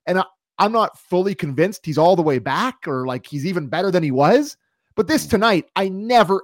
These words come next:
Speaker 1: ever thought they'd get another start like this out of him ever. Like, I thought
Speaker 2: Mm.
Speaker 1: this part of Sammy was gone. I, I'm just stunned, man. I,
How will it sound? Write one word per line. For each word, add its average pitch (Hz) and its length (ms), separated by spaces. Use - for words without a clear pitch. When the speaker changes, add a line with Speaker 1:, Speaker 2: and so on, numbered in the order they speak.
Speaker 1:
ever 175 260
thought 151 260
they'd 147 140
get 151 120
another 143 240
start 139 260
like 123 160
this 120 220
out 117 80
of 110 80
him 107 160
ever. - 280
Like, 175 80
I - 20
thought 220 180
Speaker 2:
Mm. 147 60
Speaker 1:
this 196 160
part 170 260
of 156 80
Sammy 147 320
was 113 180
gone. 110 340
I, 151 280
I'm 165 100
just 156 160
stunned, 127 340
man. 101 160
I, 127 340